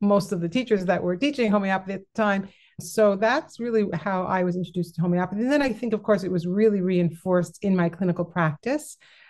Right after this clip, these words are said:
and seeing homeopathic remedies helping people with acute problems and chronic problems and issues on the psycho-emotional realm.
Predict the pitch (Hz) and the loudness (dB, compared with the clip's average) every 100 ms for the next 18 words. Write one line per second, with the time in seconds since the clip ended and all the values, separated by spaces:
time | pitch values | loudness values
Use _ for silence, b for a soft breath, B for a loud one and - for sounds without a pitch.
0 | - 180 180 - 208 196 190 196 190 190 | -2 -2 -2 0 2 4 4 4 2 0
1 | 185 185 175 175 175 175 175 185 180 185 | -2 -2 2 4 6 4 0 -4 -4 -4
2 | 175 185 185 175 175 B B B - 185 | -4 -6 0 0 0 B B B -4 -2
3 | 190 196 254 233 - 208 190 190 185 180 | -2 -4 -4 -4 2 2 4 2 0 -2
4 | 180 170 139 - 202 196 196 190 180 175 | -4 -8 -6 0 0 0 0 0 2 2
5 | 165 156 185 180 165 160 160 - 160 151 | 2 0 -4 -4 0 0 -2 -4 -4 -2
6 | 165 214 208 196 180 180 170 165 165 | 2 0 0 -4 0 2 4 4 2